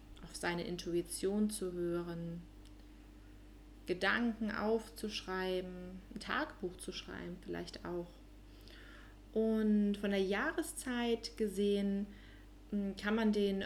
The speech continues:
Neumond beziehungsweise die Menstruationsphase dem Winter zuordnen. Wenn du dir mal gerade jetzt die Bäume vorstellst, die haben keine Blätter mehr, es ist alles kahl,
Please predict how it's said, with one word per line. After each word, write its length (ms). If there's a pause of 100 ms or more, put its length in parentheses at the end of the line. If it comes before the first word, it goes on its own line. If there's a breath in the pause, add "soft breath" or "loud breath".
(140)
Neumond 680
beziehungsweise 920
die 60
Menstruationsphase 1500
dem 240
Winter 360 (540)
zuordnen. 760 (480 loud breath)
Wenn 180
du 580
dir 180
mal 140
gerade 380
jetzt 120
die 60
Bäume 340
vorstellst, 800 (1040 loud breath)
die 100
haben 200
keine 340
Blätter 500
mehr, 680
es 100
ist 140
alles 400
kahl, 600